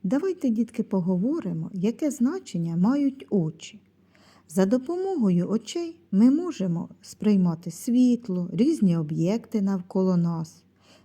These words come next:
Можемо розрізняти предмети за різними параметрами. А ще за допомогою очей ми можемо спостерігати, що відбувається навколо нас. Подивіться у дзеркало на свої очі. Що ви бачите там?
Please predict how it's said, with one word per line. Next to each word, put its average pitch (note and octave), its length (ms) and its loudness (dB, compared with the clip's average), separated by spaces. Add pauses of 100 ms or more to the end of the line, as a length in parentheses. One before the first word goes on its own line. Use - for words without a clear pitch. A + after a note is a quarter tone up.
Можемо B3+ 420 4
розрізняти E3 760 2
предмети F#3+ 720 0
за F#3 200 0
різними F3 600 0
параметрами. D#3+ 920 -2 (380)
А F3+ 100 2
ще F#3+ 280 0
за E3 140 0
допомогою D#3+ 800 2
очей B3+ 640 0 (320)
ми E3 160 4
можемо B3+ 520 2
спостерігати, B3 960 0
що - 200 -2
відбувається F3 840 -2
навколо F3+ 600 0
нас. E3 640 -2 (560)
Подивіться F4 580 4
у E3 100 4
дзеркало D#3+ 600 0
на D#3+ 120 4
свої E3 360 0
очі. D#3 460 -6 (220)
Що - 280 2
ви F#4 140 6
бачите D#3+ 600 0
там? D#3+ 320 -12